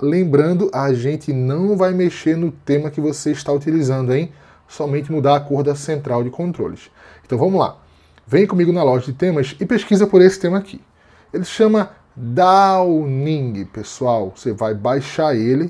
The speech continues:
tá? Mas não aplica. O segredo é esse, é não aplicar. O segredo é você voltar aqui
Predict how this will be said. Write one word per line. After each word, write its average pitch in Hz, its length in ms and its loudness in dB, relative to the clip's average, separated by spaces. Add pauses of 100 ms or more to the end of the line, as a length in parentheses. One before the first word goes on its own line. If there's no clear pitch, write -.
(100)
tá? 131 300 -2 (260)
Mas 110 220 -4
não 156 320 4
aplica. 175 500 4
O 143 140 -4
segredo 143 540 0
é 143 100 6
esse, 123 220 0
é 117 40 0
não 120 240 -4
aplicar. 170 800 -6
O 160 80 -6
segredo 175 380 2
é 175 40 2
você 165 500 0 (280)
voltar 135 520 0
aqui 180 440 -6